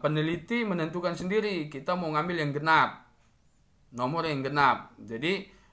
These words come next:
eh, responden, eh, karyawan tadi itu secara,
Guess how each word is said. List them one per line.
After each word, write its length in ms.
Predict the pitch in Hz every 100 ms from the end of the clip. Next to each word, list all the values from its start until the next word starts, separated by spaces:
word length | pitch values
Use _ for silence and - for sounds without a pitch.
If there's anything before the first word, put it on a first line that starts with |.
| _
eh, 220 | - 127 131
responden, 640 | 139 - 135 139 147 139
eh, 200 | 131 131 -
karyawan 560 | 151 147 143 135 139
tadi 420 | 143 131 139 131
itu 440 | 127 190 214 170 -
secara, 680 | 139 143 131 135 135 123 -